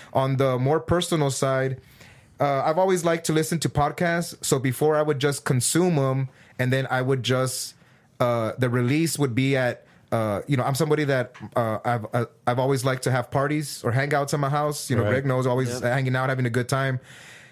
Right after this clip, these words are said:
Speaker 1: So I would always, whatever I would have learned that week on a new podcast or whatever that I heard, I would then let people know, like, "Hey, man, guess what I just found out?" or "Guess," or this or that. So on that part, um, I was always able to consume new content, and then I was able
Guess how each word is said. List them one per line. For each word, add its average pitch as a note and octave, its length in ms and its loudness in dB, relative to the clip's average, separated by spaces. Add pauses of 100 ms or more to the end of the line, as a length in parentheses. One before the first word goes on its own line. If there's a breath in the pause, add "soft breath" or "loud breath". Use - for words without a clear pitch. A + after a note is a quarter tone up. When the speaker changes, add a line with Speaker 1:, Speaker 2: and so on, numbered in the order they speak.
(100)
Speaker 1:
So C#3+ 160 4
I C#3 60 2
would D#3+ 120 4
always, D#3 540 0
whatever D3 340 2
I D#3 80 2
would D3 180 2
have B2+ 140 -2
learned C#3 280 0
that B2+ 180 0
week C3+ 280 -2
on B2 120 0
a A#2+ 60 0
new C3 160 2
podcast C3+ 600 -2
or C3+ 40 0
whatever C3 300 0
that B2+ 100 2
I A#2+ 100 2
heard, C#3 300 0 (300 loud breath)
I B2 100 0
would B2+ 180 -2
then B2 220 0
let C3+ 240 -2
people C3+ 240 0
know, B2+ 180 2
like, B2 200 -2
"Hey, D3+ 200 0
man, C#3+ 180 0
guess C3+ 160 -2
what C#3 100 2
I C3+ 60 0
just B2+ 160 -4
found C3+ 180 0
out?" C#3+ 200 2
or A#2 60 0
"Guess," C3 300 -2
or A#2+ 200 0
this C3+ 300 0
or C3 60 0
that. C3+ 260 -2 (420 loud breath)
So D#3 520 2 (120)
on D3+ 160 0
that F3+ 240 0
part, G3 380 2
um, C3+ 420 0
I C#3+ 100 2
was D3+ 160 0
always D3+ 280 2
able D#3 240 0
to C3+ 340 0 (180)
consume D#3 720 0
new D3 160 2
content, D3+ 720 -2
and B2 120 0
then B2+ 100 0
I B2+ 80 0
was C3 180 0
able C3 280 0